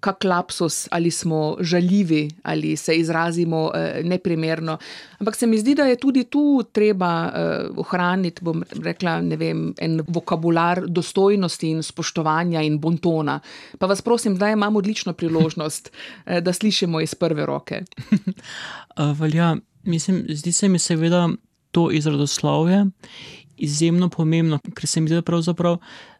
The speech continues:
Speaker 2: se včasih zgodi nenamerno, da, da smo žaljivi, ne. Pa pravzaprav tudi tega ne vemo. Mislim, mogoče, če se zdaj navežem še na k-, kako drugo marginalno skupnost, torej recimo, ehm,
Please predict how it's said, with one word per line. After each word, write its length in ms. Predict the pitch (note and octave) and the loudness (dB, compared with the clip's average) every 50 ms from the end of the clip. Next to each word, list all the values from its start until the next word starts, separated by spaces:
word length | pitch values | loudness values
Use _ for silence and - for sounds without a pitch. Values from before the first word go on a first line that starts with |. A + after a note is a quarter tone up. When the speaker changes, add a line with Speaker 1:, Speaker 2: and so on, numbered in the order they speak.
| _ _ | _ _
Speaker 2:
se 180 | - - - E3 | -8 -2 0 0
včasih 460 | D#3 D3+ - E3 E3 - - F#3 F3 | 0 2 2 0 2 2 2 2 2
zgodi 520 | D#3 - - D#3+ D3+ D3+ D#3 E3+ F3 E3+ - _ | 2 0 0 -2 -2 0 0 0 0 0 -2 _
nenamerno, 840 | - E3 E3 E3+ F3 F3+ F3+ F3+ F3+ F3+ F3+ F3+ E3+ D#3+ D3+ C#3 C3+ | -2 0 2 2 4 4 4 4 4 4 4 2 2 2 2 2 0
da, 340 | B2+ C3 C3 C3 C3+ C3 C3 - - _ _ _ | 0 0 0 0 0 -2 -2 -6 -12 _ _ _
da 200 | - D3 C#3+ D3 | -8 -2 0 0
smo 280 | C#3 - - D3 C#3+ C#3+ | 2 2 0 0 0 0
žaljivi, 580 | C3+ C#3+ C3+ C3 C3 C#3+ D3+ D3 C3 C3+ A#2+ A#2 | 2 2 0 2 2 2 2 2 2 0 0 2
ne. 280 | A#2 A#2+ B2 C3+ D#3 - _ _ - - - - - _ | 2 2 2 0 -2 -4 _ _ -20 -20 -20 -20 -18 _
Pa 100 | - - | -6 -4
pravzaprav 500 | C#3 D3+ D3+ D3 C#3 E3+ D3+ - D#3 D#3 | -2 0 0 0 0 -2 -2 0 -2 -2
tudi 220 | D3 - D#3+ D#3 D3+ | -2 -2 -4 -4 -2
tega 260 | - D#3 D3 D#3+ D#3 | -2 -2 -2 0 0
ne 120 | D3 C#3+ | 0 0
vemo. 340 | C#3 C#3+ D3 D3+ D3 C#3+ C3+ | 0 0 0 0 0 0 -2
Mislim, 300 | C3+ C#3 C#3 - - E3 | -2 -2 -2 0 0 0
mogoče, 280 | D3+ C#3+ C#3 D3 - - | 0 0 0 -2 -2 -2
če 120 | - D#3+ | -2 0
se 180 | D3 - D#3+ D3+ - - - - - - - | 0 0 0 -2 -2 -6 -18 -20 -20 -16 -6
zdaj 200 | - D3 D#3 D#3 | -2 0 2 2
navežem 380 | D#3 D3+ D#3 D#3 D3+ - F3 D#3+ | 4 2 2 2 2 2 2 2
še 140 | - D#3+ D3+ | 2 0 0
na 100 | C#3+ C#3+ | 0 -2
k-, 140 | - - - _ - _ | -4 -8 -20 _ -18 _
kako 240 | - D#3 D#3 - E3+ | -4 -4 0 0 0
drugo 400 | D3+ C#3+ E3+ F3+ E3+ E3 D#3 C#3+ | 0 2 2 2 4 2 2 2
marginalno 640 | C#3+ C#3+ C#3 C#3 - D3 C#3 C#3+ C#3+ D3 D#3 E3 | 2 0 0 0 0 0 2 2 2 2 2 2
skupnost, 600 | E3 - - - E3 - F3+ F3 E3+ - - - - - - - - - - _ | 0 -2 -2 -2 0 2 2 2 2 0 -2 -10 -14 -20 -20 -20 -20 -20 -20 _
torej 280 | - - D#3+ E3 E3 D#3+ | -4 -2 0 0 2 0
recimo, 640 | D#3 D3 - - - E3 E3 E3 E3 E3 E3 D#3 - - | 0 -2 -2 -2 0 0 2 2 2 2 0 0 -2 -2
ehm, 500 | C3+ C3+ C3+ C3+ C#3 C3+ C3 C3+ C3+ | -2 -2 0 0 0 0 0 0 0